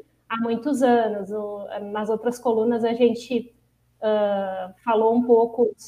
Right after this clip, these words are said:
um pouquinho sobre a história do Núcleo de Ecojornalistas, né? A gente tem essa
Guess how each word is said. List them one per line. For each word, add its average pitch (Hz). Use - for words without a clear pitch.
um 233
pouquinho 240
sobre 226
a 214
história 226
do 214
Núcleo 214
de 220
Ecojornalistas, 214
né? 208
A 214
gente 214
tem 226
essa 214